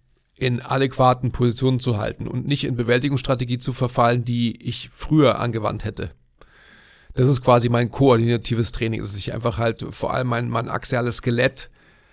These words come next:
äh, situativ gut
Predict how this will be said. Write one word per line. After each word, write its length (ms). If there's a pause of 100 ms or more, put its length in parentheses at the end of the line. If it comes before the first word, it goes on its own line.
(340)
äh, 100
situativ 760 (420)
gut 540